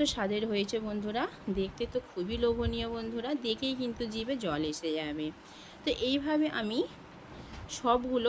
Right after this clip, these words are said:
ভেজে নেব। তো দেখুন, এখানে লাল লাল করে ভাজা হয়ে গেছে আমার। সব নাস্তাগুলো আমি কিন্তু তুলে নিচ্ছি। দেখুন, আমার এখানে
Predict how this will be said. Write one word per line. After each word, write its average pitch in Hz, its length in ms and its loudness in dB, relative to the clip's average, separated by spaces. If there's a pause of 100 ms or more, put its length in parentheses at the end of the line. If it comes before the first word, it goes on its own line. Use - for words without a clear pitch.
(140)
ভেজে 156 300 4
নেব। 147 180 0 (2250)
তো 294 60 2 (120)
দেখুন, 254 280 4 (120)
এখানে 220 240 0 (100)
লাল 196 220 4
লাল 226 200 4
করে 240 120 4 (120)
ভাজা 220 320 2
হয়ে 226 200 2 (100)
গেছে 214 240 -2 (100)
আমার। 233 200 2 (500)
সব 214 140 4 (120)
নাস্তাগুলো 220 640 0
আমি 202 200 -2
কিন্তু 202 280 -2
তুলে 156 220 4 (100)
নিচ্ছি। 151 420 0 (3250)
দেখুন, 196 280 6 (120)
আমার 269 160 2 (100)
এখানে 262 220 0